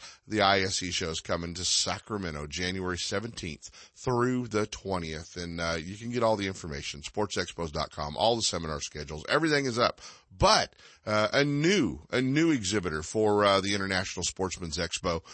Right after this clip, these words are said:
and, uh, somebody who's gonna be back with, uh, they're gonna be back with a big display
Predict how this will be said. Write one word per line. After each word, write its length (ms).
and, 240
uh, 140
somebody 320
who's 180
gonna 180
be 140
back 360
with, 360
uh, 160
they're 160
gonna 160
be 100
back 300
with 100
a 40
big 260
display 500